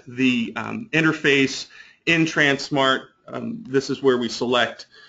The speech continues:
the cohorts. This is from the imatinib study, the responders and non-responders.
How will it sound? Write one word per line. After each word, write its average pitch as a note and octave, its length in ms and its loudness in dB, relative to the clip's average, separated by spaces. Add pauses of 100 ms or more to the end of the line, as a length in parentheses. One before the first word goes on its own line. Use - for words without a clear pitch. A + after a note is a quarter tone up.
(300)
the B2 220 2
cohorts. D#3+ 680 2
This B2 240 -4
is A2+ 180 -6
from A#2+ 220 0
the A2+ 100 2
imatinib D3 460 2
study, C3 480 2
the A2 100 -4
responders C3 680 0
and A#2 120 -2
non-responders. C#3 1160 2